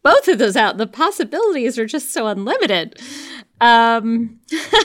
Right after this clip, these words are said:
<laughs> you know, it would probably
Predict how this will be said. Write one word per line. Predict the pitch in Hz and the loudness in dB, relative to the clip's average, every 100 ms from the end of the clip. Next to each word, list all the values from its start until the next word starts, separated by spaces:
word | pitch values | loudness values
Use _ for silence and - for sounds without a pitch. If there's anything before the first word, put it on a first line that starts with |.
| - 466 453 427 453 - | 2 0 0 -4 -4 -4
<laughs> | - 392 403 415 415 - - - _ _ _ | -6 -6 -6 -12 -14 -16 -20 -20 _ _ _
you | - 311 | -2 0
know, | 302 277 | 2 2
it | 269 | 0
would | 294 247 _ | -2 -4 _
probably | - 277 285 359 302 262 254 247 | -2 0 0 -2 -4 -2 -2 -4